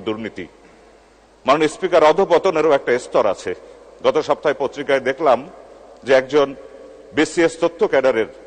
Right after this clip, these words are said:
কর্মকর্তা, তিনি পদত্যাগ করে তিনি যোগ দিয়েছেন একচল্লিশতম বিসিএস এর নন ক্যাডার সাব রেজিস্ট্রার পদে। কি আছে এই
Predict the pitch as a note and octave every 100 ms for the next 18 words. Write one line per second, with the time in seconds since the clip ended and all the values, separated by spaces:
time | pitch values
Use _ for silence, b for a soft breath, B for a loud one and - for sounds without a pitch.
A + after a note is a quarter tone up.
0 | - - - - C#3+ C#3 C#3+ C#3 - C3
1 | C3 B2 B2 D3 - D3+ - A#2+ F#2 -
2 | - - - B2+ B2 B2 C3 C3 B2+ B2+
3 | A#2+ A#2+ C#3 A#2 A#2+ C3 A#2 A2 A#2 C3+
4 | A2 A#2 A2 A#2 A2+ A#2 G#2 F#2+ A2 F#2
5 | G#2 - G#2 - F2+ - - B B B
6 | B B B G3+ F#3+ F3+ G#3 E3+